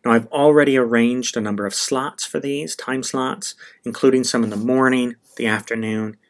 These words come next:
evening, and yes, even on the weekends, okay? Um, uh, as if I have nothing better to do with my time on a, on a Sunday night, Saturday night,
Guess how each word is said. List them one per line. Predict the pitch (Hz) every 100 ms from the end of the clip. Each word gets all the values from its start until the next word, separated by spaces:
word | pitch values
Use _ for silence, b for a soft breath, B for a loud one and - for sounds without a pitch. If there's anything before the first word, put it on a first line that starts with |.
| _
evening, | - 117 113 110 107 104 b b
and | 104 101
yes, | 101 101 - -
even | 107 98
on | 98
the | 95
weekends, | 95 90 - - 104 - -
okay? | - - 98 B B B B
Um, | 98 92 92 92 - B B -
uh, | 95 90 _ b b _
as | 117 101
if | 104
I | 107
have | 104
nothing | 104 110 - 113
better | 104 104 98
to | - -
do | 104 98 98 101
with | 101 101
my | 95
time | 92 101 95 95 90
on | 98 95
a, | 92 92 _
on | 101
a | 101
Sunday | - 101 95
night, | 92 90 92 - - -
Saturday | - 104 101 95
night, | 92 92 -